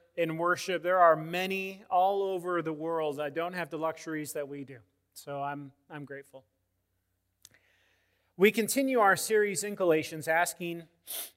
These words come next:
"Is Jesus enough?" I want to recap where we've been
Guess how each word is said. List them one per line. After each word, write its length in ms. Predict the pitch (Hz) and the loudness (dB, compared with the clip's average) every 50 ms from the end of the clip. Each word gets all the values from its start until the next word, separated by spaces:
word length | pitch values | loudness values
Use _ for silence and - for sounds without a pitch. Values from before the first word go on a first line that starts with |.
| _ _ - - _ _ _ _ | _ _ -20 -20 _ _ _ _
"Is 440 | 190 190 190 196 180 - - - - - _ _ _ _ _ _ - | 4 4 4 4 0 -4 -8 -10 -14 -18 _ _ _ _ _ _ -18
Jesus 720 | 143 123 156 151 143 127 143 143 135 - - - - _ _ _ _ _ _ 139 | -10 -8 -8 -8 -8 -8 -12 -14 -14 -14 -16 -16 -18 _ _ _ _ _ _ -16
enough?" 340 | 135 135 123 - - - - _ _ _ _ _ _ _ _ _ _ _ _ _ _ _ _ _ _ _ _ _ _ | -14 -14 -14 -16 -18 -20 -20 _ _ _ _ _ _ _ _ _ _ _ _ _ _ _ _ _ _ _ _ _ _
I 220 | 175 170 170 175 180 | 6 8 10 10 10
want 180 | 175 208 220 | 8 6 4
to 80 | 202 180 | 4 2
recap 460 | 185 214 226 226 - 208 196 185 156 | 0 0 0 2 2 4 4 4 4
where 200 | 175 185 185 180 | 2 0 0 0
we've 320 | 165 170 185 180 160 135 131 | -2 -4 -6 -8 -8 -2 0
been 460 | 190 202 196 170 160 170 180 180 | 0 2 2 0 -2 -4 -8 -12